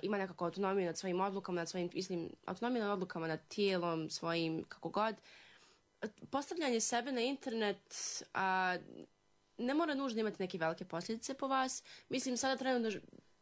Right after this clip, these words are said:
kada pogledamo stanje anonimnosti na internetu, vi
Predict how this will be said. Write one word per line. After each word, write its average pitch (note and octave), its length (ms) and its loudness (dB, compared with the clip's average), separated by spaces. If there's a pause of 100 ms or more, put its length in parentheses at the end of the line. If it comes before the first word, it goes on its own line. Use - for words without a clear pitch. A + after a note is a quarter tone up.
(720)
kada G3 200 0
pogledamo G3+ 600 0
stanje F#3+ 460 0
anonimnosti F3+ 600 0
na F#2 80 -4
internetu, F#3+ 480 -2
vi A3 340 2